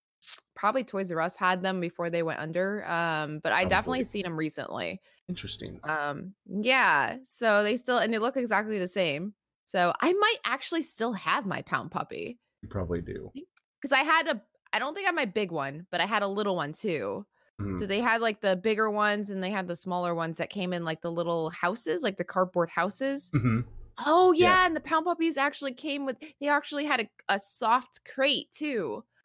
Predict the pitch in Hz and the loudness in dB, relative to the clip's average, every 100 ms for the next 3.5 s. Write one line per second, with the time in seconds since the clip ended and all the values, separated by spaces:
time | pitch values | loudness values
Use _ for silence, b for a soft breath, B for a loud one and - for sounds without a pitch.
0 | _ - 302 349 339 294 294 311 294 247 | _ -4 4 8 8 6 4 4 4 6
1 | 185 147 - - _ 254 302 311 269 - | 6 4 -2 -16 _ -2 -2 -2 -6 -4
2 | 294 262 214 202 165 135 - - 453 127 | -4 2 2 0 0 2 2 4 4 6
3 | 123 151 117 104 131 | 6 6 8 8 6